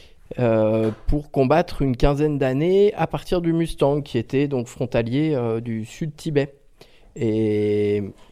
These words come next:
et dans, dans des conditions, euh, ultra difficiles, mais on, on savait pas grand-chose. Il y a un bouquin,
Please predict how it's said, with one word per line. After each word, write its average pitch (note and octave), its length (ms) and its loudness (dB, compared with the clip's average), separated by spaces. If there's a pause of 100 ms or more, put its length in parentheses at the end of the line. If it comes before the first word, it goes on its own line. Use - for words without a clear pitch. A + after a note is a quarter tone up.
(140)
et A2+ 240 2
dans, A#2+ 220 0
dans A#2 320 0
des A#2+ 120 2
conditions, C3+ 680 -2
euh, A2+ 520 2
ultra D3 280 2
difficiles, D3+ 440 0
mais F#3 80 4
on, D3+ 340 2
on C#3+ 40 0
savait D3+ 240 2
pas D3 160 0
grand-chose. G3 440 0
Il D3+ 60 -2
y C#3 40 0
a C3 60 0
un D#3 80 0
bouquin, F3 460 -4